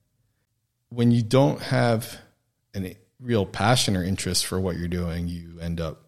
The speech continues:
searching for other things to kinda latch onto. And what, for me, that was, I guess, was, like, trying to get into the most prestigious program I could. I was an average medical student,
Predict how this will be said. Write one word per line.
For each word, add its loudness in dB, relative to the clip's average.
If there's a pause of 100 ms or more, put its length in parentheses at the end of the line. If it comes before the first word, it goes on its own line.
(380)
searching -4
for -6
other -4
things -8
to -8
kinda -6
latch -6
onto. -6
And -10 (240)
what, -10 (260)
for -6
me, 0
that -4
was, -8
I -8
guess, -4
was, -6
like, -12 (140)
trying -4
to -4
get -6
into -10
the -10
most -6
prestigious -2
program -10
I -12
could. -16
I -2
was 8
an 8
average 6
medical -8
student, -6